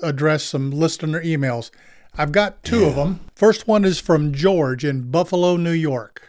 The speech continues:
Speaker 1: Damn, it's cold there.
Speaker 2: Ah, yeah, it is.
Speaker 1: That lake effect snow?
Speaker 2: Yeah.
Speaker 1: Pass.
Speaker 2: It's gonna get colder,
Speaker 1: That's a hard
Speaker 2: too.
Speaker 1: no for me.
Speaker 2: <laughs>
Speaker 1: Says, "Hey, guys, love your show."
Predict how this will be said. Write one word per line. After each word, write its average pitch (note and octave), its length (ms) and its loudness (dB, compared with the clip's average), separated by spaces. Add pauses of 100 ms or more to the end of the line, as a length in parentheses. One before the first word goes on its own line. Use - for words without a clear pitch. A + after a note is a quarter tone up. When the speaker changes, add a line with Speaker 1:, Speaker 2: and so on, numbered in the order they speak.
Speaker 1:
Damn, D3 260 -4
it's B2 180 -10
cold B2 320 -4
there. A2+ 260 -8 (100)
Speaker 2:
Ah, D#2+ 540 -2
yeah, E2 280 -6
it E2+ 60 -8
is. E2 360 -6 (160)
Speaker 1:
That C3 180 -8
lake D#3 260 -2
effect E3 360 -2
snow? F3+ 480 -2 (100)
Speaker 2:
Yeah. D3+ 540 -6 (100)
Speaker 1:
Pass. B2+ 580 -4
Speaker 2:
It's - 120 -12
gonna G2 160 0
get F2 180 -4
colder, F#2+ 220 -2
Speaker 1:
That's E3+ 120 2
a D3+ 80 2
hard C#3+ 340 2
Speaker 2:
too. C#3+ 40 -2
Speaker 1:
no C3+ 180 0
for B2+ 200 -8
me. B2 240 -4 (580)
Speaker 2:
<laughs> - 580 -18
Speaker 1:
Says, C#3 220 -2
"Hey, F3+ 160 4
guys, F3+ 380 2
love F3+ 260 4
your G#3+ 140 0
show." F#3+ 500 2